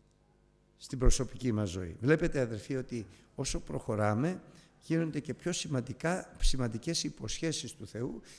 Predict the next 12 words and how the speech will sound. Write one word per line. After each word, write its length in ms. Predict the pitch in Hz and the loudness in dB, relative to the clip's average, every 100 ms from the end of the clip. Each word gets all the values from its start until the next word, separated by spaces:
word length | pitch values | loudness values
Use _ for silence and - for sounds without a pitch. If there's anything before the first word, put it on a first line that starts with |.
| - | -16
και 160 | - 117 - | -10 -10 -6
προσέξτε, 580 | 123 - 202 202 - 87 | -6 -2 -2 0 -2 -6
αυτές 400 | - - 180 - | -6 -2 0 0
οι 100 | 185 | 0
αρχές 720 | 160 - - 185 110 - - - - - | -2 -4 -2 -2 -2 -6 -10 -20 -20 -14
της 120 | 113 | -6
επιστήμης 500 | 123 107 - 170 170 | -4 -4 -2 -2 -2
κυβερνήσεως 720 | - 120 110 120 151 - 156 | -4 -2 -2 -2 -2 -4 -6
δεν 200 | 156 202 | -4 -4
είναι 180 | 208 185 | -4 -4
η 100 | 139 | -4
μία 520 | 139 - - 104 82 | -4 -6 -6 -8 -10